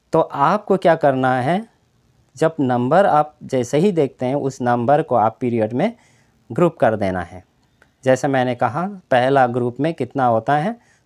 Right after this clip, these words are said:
तीन प्लेसेस होता है, यानी कि वंस, ये वन, ये सिक्स, ये फ़ाइव, ये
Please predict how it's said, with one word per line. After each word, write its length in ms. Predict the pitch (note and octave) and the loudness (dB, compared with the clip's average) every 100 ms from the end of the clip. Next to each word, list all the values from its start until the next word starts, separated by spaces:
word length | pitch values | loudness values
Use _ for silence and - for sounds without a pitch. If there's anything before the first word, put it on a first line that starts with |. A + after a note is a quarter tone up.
| _ | _
तीन 240 | D#3 E3+ F3 | -2 0 -2
प्लेसेस 460 | - B2+ A2 A#2+ G2+ | 0 0 0 -4 -6
होता 180 | G2 | -4
है, 60 | A2 | -2
यानी 200 | B2 B2+ | -2 -4
कि 60 | B2 | -2
वंस, 460 | A#2+ B2+ D3+ D3+ - _ _ _ _ | 0 0 -2 -8 -16 _ _ _ _
ये 140 | A#2+ B2 | 0 2
वन, 380 | A#2+ B2 C#3+ D3 | 2 2 2 0
ये 200 | A2+ A#2 | -2 -4
सिक्स, 480 | - C#3 C#3+ - | -4 -4 -4 -6
ये 140 | A2+ A2 | -4 -4
फ़ाइव, 380 | - A#2+ G2+ F#2+ - | -2 0 0 -2 -6
ये 300 | C3 D#3 | -2 -2